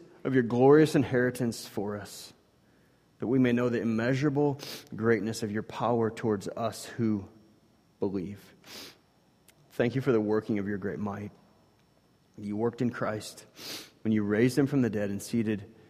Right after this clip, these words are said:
him at your right hand in the heaven, heavenly places. Can we pray this together? Let's stand up.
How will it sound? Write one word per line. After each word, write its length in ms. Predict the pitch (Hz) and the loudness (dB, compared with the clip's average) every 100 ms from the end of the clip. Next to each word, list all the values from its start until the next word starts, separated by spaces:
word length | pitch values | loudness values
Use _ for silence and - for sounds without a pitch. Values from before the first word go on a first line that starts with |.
| _ _ - | _ _ -6
him 300 | 117 107 - | -2 -2 -2
at 200 | 110 - | -6 -4
your 120 | 104 | -4
right 240 | 98 98 95 | -2 -4 -4
hand 280 | 107 104 | -4 -4
in 120 | 87 98 | -6 -8
the 60 | |
heaven, 300 | 92 101 98 - - _ - | -6 -6 -8 -12 -20 _ -16
heavenly 320 | 110 107 110 107 | -8 -6 -4 -6
places. 420 | - 98 104 - | -8 -8 -8 -2
Can 120 | 151 | 2
we 80 | 214 | 4
pray 180 | 180 127 | 6 4
this 160 | 135 | 4
together? 400 | - 131 131 143 - - - - _ _ - | 2 2 2 0 -6 -12 -14 -18 _ _ 2
Let's 160 | 156 - | 2 6
stand 200 | 180 110 | 4 4
up. 140 | 101 | 0